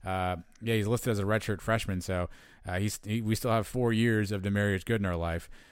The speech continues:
Uh, and then we went out and got this guy, Johnny Richardson. True freshman, five seven, one seventy-five. And, uh,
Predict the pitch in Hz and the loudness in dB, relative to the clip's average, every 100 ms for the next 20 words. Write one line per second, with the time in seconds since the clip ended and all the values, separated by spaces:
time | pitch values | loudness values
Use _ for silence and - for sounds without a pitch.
0 | - - 95 95 113 143 208 190 170 160 | -20 -4 -2 2 4 6 6 6 6 4
1 | 147 131 135 135 - 127 113 101 120 127 | 4 4 4 2 0 2 2 2 4 4
2 | 107 127 95 76 73 _ _ _ _ _ | 2 0 -4 -6 -12 _ _ _ _ _
3 | _ - - - 135 147 127 135 117 - | _ -16 -8 0 0 2 2 2 0 4
4 | 127 147 - 151 131 107 110 131 - 139 | 4 4 2 0 2 2 2 2 0 0
5 | 131 135 - 110 101 78 78 - - - | 0 0 0 0 2 0 -6 -12 -20 -20
6 | - - 110 107 104 98 | -16 -4 -2 2 2 2